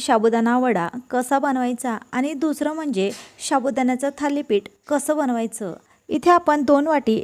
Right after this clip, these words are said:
साबुदाणा घेतलेला आहे आणि एक वाटी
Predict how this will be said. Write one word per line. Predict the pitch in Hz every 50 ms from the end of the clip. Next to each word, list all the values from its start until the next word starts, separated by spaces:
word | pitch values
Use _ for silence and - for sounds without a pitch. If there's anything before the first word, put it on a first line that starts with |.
| -
साबुदाणा | 247 - 285 240 208 220 208 247 240 254 277
घेतलेला | 277 277 - 247 247 233 226
आहे | 226 240 262 254 233 240 226 214 214 - - _ _ _ _ _ _ _ _ _ - - - -
आणि | - 269 294 311 -
एक | - 311 311 311 339
वाटी | 320 311 - 277 233 214